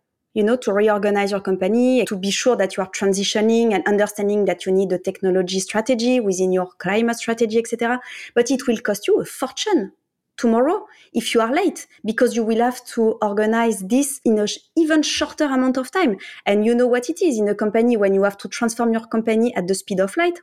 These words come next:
Oh my God, you know, it, it's costing you a fortune. You can die of it.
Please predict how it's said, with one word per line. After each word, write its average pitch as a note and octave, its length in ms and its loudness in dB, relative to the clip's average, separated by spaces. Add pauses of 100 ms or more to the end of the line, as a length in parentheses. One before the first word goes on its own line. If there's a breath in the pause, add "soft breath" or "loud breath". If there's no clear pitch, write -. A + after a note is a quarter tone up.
Oh A#3 80 -2
my G3+ 140 0
God, A#3 260 0
you F#3+ 80 -2
know, A3+ 140 0
it, - 180 -6
it's - 160 -12
costing - 380 -4
you C4 80 4
a G#3 40 2
fortune. C#4+ 500 -2 (200 loud breath)
You G#3+ 140 0
can G#3+ 260 0
die B3+ 400 0
of F#3 140 -2
it. F3+ 220 -4